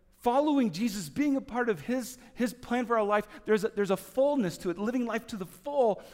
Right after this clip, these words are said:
And I would tell you that we have friends, there's people in our lives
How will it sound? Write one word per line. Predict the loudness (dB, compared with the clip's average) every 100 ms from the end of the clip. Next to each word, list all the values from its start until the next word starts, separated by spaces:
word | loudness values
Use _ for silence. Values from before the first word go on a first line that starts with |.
| -18 -4
And | 2
I | 2
would | 2 -4
tell | -2 0
you | 0 -2
that | -4
we | 0
have | -2
friends, | 0 0 0 -2
there's | -6
people | -4 -4 -2 0
in |
our | 2
lives | 2 2 0